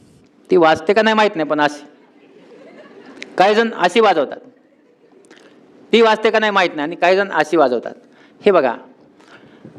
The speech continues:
हा आयुष्याचा खेळ आहे. जे खाली टाळी वाजवतो, तर पुन्हा एकदा बघा, तुम्ही स्वतःला आठवा, जो खाली टाळी वाजवतो, तो साठ टक्के कधीच क्रॉस करत नाही. तो साठ टक्के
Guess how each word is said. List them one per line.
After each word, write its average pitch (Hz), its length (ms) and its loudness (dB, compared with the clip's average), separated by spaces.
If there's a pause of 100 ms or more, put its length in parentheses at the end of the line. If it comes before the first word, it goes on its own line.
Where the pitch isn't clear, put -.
(380)
हा - 180 -2
आयुष्याचा 190 760 -2
खेळ 151 180 2
आहे. 117 100 -6 (960)
जे 196 300 0
खाली 190 220 0
टाळी 214 220 2
वाजवतो, 156 460 -2 (1160)
तर 139 40 -2
पुन्हा 185 240 0
एकदा 190 180 0
बघा, 139 240 -2 (460)
तुम्ही 170 140 0
स्वतःला 202 360 2
आठवा, 185 340 -2 (640)
जो 185 160 2
खाली 208 220 2
टाळी 220 200 2
वाजवतो, 160 600 -2 (400)
तो 180 160 4
साठ 160 340 -2
टक्के 156 260 -4
कधीच 147 220 -6
क्रॉस 131 240 0
करत - 180 -6
नाही. - 160 -14 (1300)
तो 160 100 4
साठ 165 360 -2
टक्के 185 240 -2